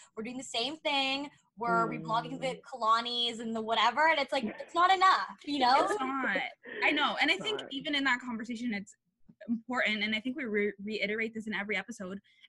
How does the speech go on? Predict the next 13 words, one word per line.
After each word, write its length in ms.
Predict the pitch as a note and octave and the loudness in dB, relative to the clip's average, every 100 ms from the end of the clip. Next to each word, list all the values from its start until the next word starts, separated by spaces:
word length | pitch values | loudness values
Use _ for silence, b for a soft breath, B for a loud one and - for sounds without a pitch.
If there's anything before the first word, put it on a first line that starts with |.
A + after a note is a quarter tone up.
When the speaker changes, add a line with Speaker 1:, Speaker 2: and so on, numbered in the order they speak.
| - | -6
Speaker 3:
acknowledge 460 | A#3 A#3 C4+ C4 | -2 0 0 0
whatever 300 | B3 C4+ C4 | 0 -2 -2
privilege 340 | C#4 C#4 C#4+ B3+ | -6 -6 -6 -4
that 120 | A#3+ | -4
you 80 | A3 | -4
do 140 | A#3 | -4
have, 300 | G#3+ G#3 F#3+ | -2 -2 -2
because 200 | G3+ A3+ | -4 -6
we 120 | G#3 F#3+ | -4 -2
Speaker 1:
Right. 60 | |
Speaker 3:
all 220 | A3 C4 | 0 0
do 240 | A#3+ A3+ A3+ | -2 -4 -6
have 360 | A3+ G3+ G#3+ | -2 0 0